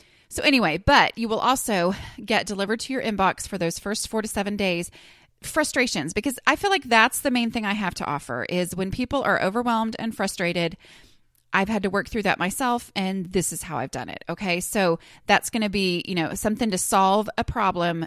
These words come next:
that you have in decluttering, or that most people have in decluttering. Um,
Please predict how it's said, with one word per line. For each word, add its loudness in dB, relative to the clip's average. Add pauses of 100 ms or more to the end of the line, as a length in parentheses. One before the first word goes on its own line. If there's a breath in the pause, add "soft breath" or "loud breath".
(120)
that -4
you -4
have -2
in -6
decluttering, -4
or -4
that -8
most -4
people -6
have -4
in -6
decluttering. -10 (420 loud breath)
Um, -4